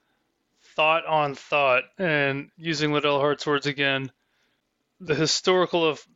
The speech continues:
importance of those who have molded the minds of the men whose actions have molded history. That idea in itself cannot be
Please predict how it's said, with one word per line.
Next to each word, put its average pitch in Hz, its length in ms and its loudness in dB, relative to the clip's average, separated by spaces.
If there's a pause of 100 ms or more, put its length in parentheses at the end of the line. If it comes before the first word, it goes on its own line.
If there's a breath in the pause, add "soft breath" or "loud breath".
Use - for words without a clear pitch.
importance 185 840 -2
of 151 280 -2
those 165 400 4
who 160 140 2
have 139 160 0
molded 170 580 2
the 165 120 0
minds 147 520 0
of 135 140 2
the 131 100 0
men 143 400 0
whose 147 360 -2
actions 151 600 -2
have 139 160 0
molded 135 440 2
history. 135 600 -2 (880)
That 156 280 0
idea 170 420 2
in 147 60 0
itself 139 520 -2
cannot 143 420 -2
be 139 360 0